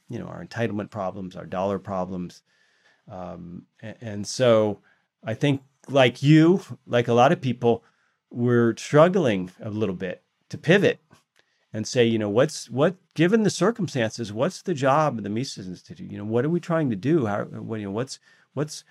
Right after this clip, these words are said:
what are we trying to do every day when we wake up? You know, and what are we all trying to do also as individuals in our own lives? I mean, you took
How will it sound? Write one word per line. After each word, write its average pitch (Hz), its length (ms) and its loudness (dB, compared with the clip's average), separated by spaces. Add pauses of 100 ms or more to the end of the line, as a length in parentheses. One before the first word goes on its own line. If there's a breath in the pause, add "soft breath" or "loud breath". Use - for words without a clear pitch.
(100)
what 131 100 -2
are 165 60 2
we 170 60 2
trying 160 240 -2
to 113 60 -2
do 127 320 -2
every 92 220 -4
day 87 220 -12
when 95 200 -14
we 92 140 -12
wake 92 260 -16
up? 90 240 -14
You 104 80 -14
know, 95 160 -12
and 101 180 -10
what 120 120 0
are 131 60 0
we 135 100 4
all 127 100 8
trying 127 220 -2
to 113 100 -2
do 120 80 2
also 120 260 2
as 120 120 -2
individuals 120 720 -4
in 98 60 -10
our 98 140 -6
own 139 140 -6
lives? 90 240 -8
I 98 60 -8
mean, 98 200 -8 (380 soft breath)
you 135 200 2
took 151 460 -2